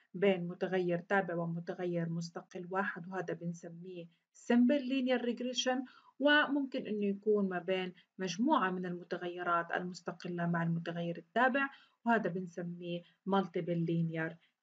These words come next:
regression. بالنسبة للsimple linear، آه، regression زي ما حكينا إنه عبارة عن association ما بين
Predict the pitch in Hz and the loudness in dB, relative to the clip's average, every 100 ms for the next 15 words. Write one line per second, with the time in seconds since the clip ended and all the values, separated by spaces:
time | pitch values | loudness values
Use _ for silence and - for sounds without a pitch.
0 | - 247 220 170 165 156 170 - _ _ | 0 2 2 0 -2 -4 -6 -14 _ _
1 | _ _ _ _ _ _ _ _ _ _ | _ _ _ _ _ _ _ _ _ _
2 | _ _ _ _ - - - - 285 440 | _ _ _ _ -18 -16 -18 2 6 6
3 | - - 240 240 294 247 196 180 208 196 | 6 2 2 0 -2 0 0 2 0 2
4 | 175 170 175 - 175 165 165 170 180 220 | 0 0 -2 -4 0 0 0 -2 -4 -2
5 | 277 240 208 185 175 196 202 214 285 - | -2 2 2 2 -2 -2 2 2 2 0
6 | 202 180 175 180 175 170 175 175 - - | 0 0 0 0 2 2 0 -4 -8 -20
7 | _ 240 - 208 - 190 196 196 190 175 | _ -4 2 2 2 0 2 2 -4 -4
8 | 175 170 180 170 | -4 -2 -2 -2